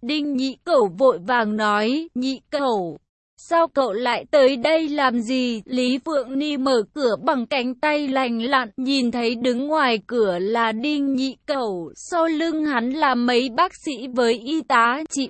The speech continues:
Phượng Ni, điều kiện chữa trị ở nơi này thiếu thốn, chúng ta đi lên tỉnh. Mọi chuyện gây nên họa là do tôi gây ra, ta nhất định sẽ phụ trách tới cùng. Đi thôi, chị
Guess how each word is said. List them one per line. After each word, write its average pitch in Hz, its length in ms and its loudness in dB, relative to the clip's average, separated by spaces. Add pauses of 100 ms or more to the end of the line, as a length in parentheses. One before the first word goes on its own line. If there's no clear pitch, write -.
(120)
Phượng 285 340 0
Ni, 311 360 -2 (460)
điều 269 240 -2
kiện 247 400 0
chữa 277 280 0
trị 254 180 -4
ở 220 340 0
nơi 294 300 2
này 262 380 0
thiếu 277 240 2
thốn, 269 500 0 (100)
chúng 254 240 -2
ta 302 240 4
đi 294 300 -4
lên 294 360 0
tỉnh. 185 540 -2
Mọi 277 340 0 (100)
chuyện 254 200 0
gây 294 280 0
nên 302 280 0
họa 294 300 0
là 247 340 0
do 254 320 2
tôi 330 300 0
gây 320 200 -2 (120)
ra, 277 440 0
ta 320 180 2
nhất 320 280 -2 (120)
định 269 200 -4 (160)
sẽ 269 240 0
phụ 294 260 -4
trách 381 180 -4 (120)
tới 240 300 0
cùng. 247 520 -4
Đi 339 220 -2
thôi, 320 520 4
chị 302 240 -4